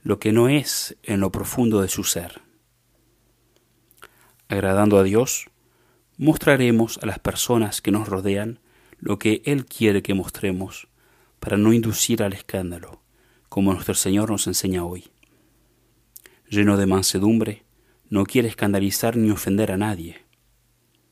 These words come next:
San Pablo dice a los cristianos de Corinto: "No deis motivo de escándalo ni a judíos, ni a griegos, ni a la iglesia de Dios,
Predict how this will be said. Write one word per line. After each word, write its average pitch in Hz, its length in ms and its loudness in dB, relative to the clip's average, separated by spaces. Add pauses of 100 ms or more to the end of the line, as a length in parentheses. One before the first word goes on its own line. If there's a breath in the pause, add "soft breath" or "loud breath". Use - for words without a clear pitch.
(760 soft breath)
San 101 220 -2
Pablo 117 280 4
dice 127 260 -2
a 104 40 0
los - 80 -4
cristianos 107 600 0
de 101 140 0
Corinto: 98 500 0 (680 loud breath)
"No 110 200 6
deis 123 300 6
motivo 123 560 4
de 113 80 2
escándalo 135 880 -2
ni 117 240 4
a 113 60 4
judíos, 135 800 0
ni 107 200 4
a 104 80 4
griegos, 139 760 -2
ni 107 140 2
a - 20 0
la 104 80 2
iglesia 107 420 0
de 95 140 0
Dios, 90 400 -6